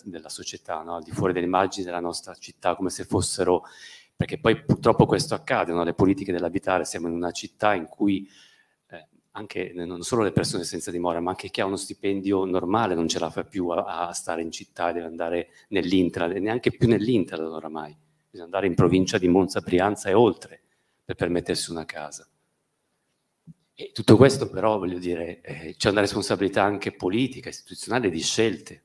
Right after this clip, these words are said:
a monte, non è che possiamo dire: "Vabbè, è così, è il mercato, è il capitalismo, è così, cosa possiamo farci?" Beh, forse no, qualcosa bisogna fare.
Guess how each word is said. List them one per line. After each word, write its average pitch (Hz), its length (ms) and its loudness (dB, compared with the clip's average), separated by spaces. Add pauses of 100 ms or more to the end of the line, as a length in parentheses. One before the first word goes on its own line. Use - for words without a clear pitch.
(140)
a 90 100 -8
monte, 80 400 -6
non 82 180 -4
è 98 100 -6
che 98 120 -12
possiamo 82 380 -8
dire: 85 260 -4
"Vabbè, 85 320 -10
è 85 140 -20
così, 85 260 -16
è 78 40 -14
il 80 60 -10
mercato, 82 760 -2 (340)
è - 60 -14
il 92 80 -10
capitalismo, 82 840 -10
è 80 240 -8
così, 78 300 -16
cosa 92 180 -10
possiamo 82 320 -6
farci?" - 540 -12
Beh, - 160 -16
forse 101 340 2
no, 98 300 4 (260)
qualcosa 113 340 8
bisogna 85 420 2
fare. 80 360 -6